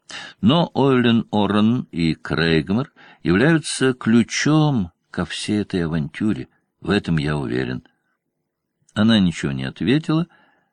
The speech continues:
Я уставился в окно и подумал, кто кого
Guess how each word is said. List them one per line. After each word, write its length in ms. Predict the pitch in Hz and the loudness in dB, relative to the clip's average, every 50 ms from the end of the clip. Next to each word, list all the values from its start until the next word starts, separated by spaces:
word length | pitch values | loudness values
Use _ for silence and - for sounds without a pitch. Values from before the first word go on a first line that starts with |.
| _ _ _ _ _ _ | _ _ _ _ _ _
Я 240 | - - 120 147 - | -6 -4 -4 -2 -4
уставился 540 | 131 - - - - 120 135 131 - - 64 | -4 -6 -6 -6 -6 -6 -6 -8 -8 -8 -6
в 60 | 67 | -6
окно 360 | 76 - - - - - - | -6 -8 -6 -6 -4 -4 -4
и 80 | - 67 | -4 -6
подумал, 640 | - - 80 - - - 71 73 71 65 62 57 - _ _ _ _ _ _ _ _ _ _ _ _ _ | -6 -6 -6 -6 -4 -4 -4 -2 -2 -2 -4 -6 -8 _ _ _ _ _ _ _ _ _ _ _ _ _
кто 320 | - - - - 170 165 | -18 -16 -8 -6 -6 -6
кого 460 | 160 - - 127 131 139 135 135 135 | -4 -6 -8 -8 -6 -4 -6 -6 -8